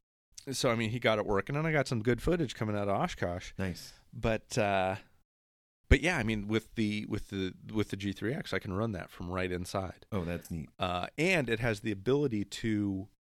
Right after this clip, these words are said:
Speaker 1: you can, uh, you can mount a camera on your airplane kinda permanently and then run the display. You can run that camera through the G three X to see what it sees.
Speaker 2: Oh, nice.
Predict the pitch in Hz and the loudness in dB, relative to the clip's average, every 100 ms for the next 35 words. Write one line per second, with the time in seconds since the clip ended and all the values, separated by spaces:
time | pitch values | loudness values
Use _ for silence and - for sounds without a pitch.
0 | _ _ _ _ _ _ - 113 117 - | _ _ _ _ _ _ -10 -4 -4 0
1 | 135 113 110 101 95 95 - 107 117 101 | 2 2 2 0 0 -2 -4 -4 -2 0
2 | 95 120 156 120 131 120 110 101 113 95 | 2 2 2 0 0 0 0 2 2 2
3 | 76 127 170 98 90 117 85 - 143 185 | 2 2 2 -2 -2 -2 -4 -2 0 2
4 | 151 - 87 87 - - - - 113 113 | 0 -2 -4 -6 -14 -20 -20 -4 0 2
5 | 101 104 123 135 113 104 98 - - - | 4 6 6 6 2 0 -2 -2 -4 0
6 | 147 160 92 120 - 104 95 127 147 101 | 2 2 0 -2 -2 -2 2 2 2 -2
7 | - - 143 104 - - 143 196 147 104 | -2 -6 -4 -4 -8 -2 2 2 2 0
8 | 131 139 - 110 127 156 - - 104 - | 0 0 0 2 2 0 -4 -6 -6 -4
9 | 165 160 127 117 107 - - 208 151 87 | 0 2 4 4 4 0 -2 0 0 0
10 | 90 95 95 87 82 87 85 - - | 0 0 0 -2 -4 -4 -6 -8 -14